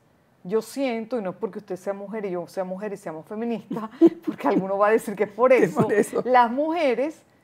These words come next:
Speaker 1: somos las que llevamos la peor parte en todo este fenómeno migratorio.
Speaker 2: Bueno, eh, yo no, no soy feminista, ¿ok?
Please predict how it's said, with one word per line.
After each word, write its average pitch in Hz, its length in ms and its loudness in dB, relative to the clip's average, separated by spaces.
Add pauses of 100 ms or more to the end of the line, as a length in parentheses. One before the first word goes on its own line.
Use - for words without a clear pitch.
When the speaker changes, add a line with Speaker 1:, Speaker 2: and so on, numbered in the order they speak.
(280)
Speaker 1:
somos 311 280 -2
las 359 100 0
que 254 80 -4
llevamos 208 360 -4
la 220 140 -4
peor 196 220 -2
parte 233 500 0 (540)
en 226 220 0
todo 220 180 4
este 226 160 -4
fenómeno 208 360 -8
migratorio. 175 920 -6 (760)
Speaker 2:
Bueno, 226 360 0 (540)
eh, 202 500 2 (120)
yo 220 200 -4
no, 226 220 0
no 208 160 -2
soy 220 140 -10
feminista, 233 640 0 (240)
¿ok? 180 300 -8